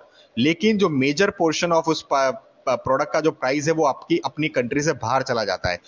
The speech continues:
जो कि हमारी country के development में, tax system के अंदर कहीं पे भी यूज़ नहीं होता है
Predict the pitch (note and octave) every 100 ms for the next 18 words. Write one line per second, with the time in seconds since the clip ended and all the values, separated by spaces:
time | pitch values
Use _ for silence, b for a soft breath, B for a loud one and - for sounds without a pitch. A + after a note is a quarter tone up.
0 | B B A#2+ C#3+ D#3+ C#3 C#3+ D3+ - B2
1 | C#3+ D3+ B2 A#2 C3 C3 C#3+ C#3 D3 D#3+
2 | - - D3+ - D#3 - C#3+ C#3 C3+ C3+
3 | B2 B2+ C3 C#3+ C#3+ C3 B2+ A#2+ G#2 G#2+
4 | G#2 F#2 F2+ F2+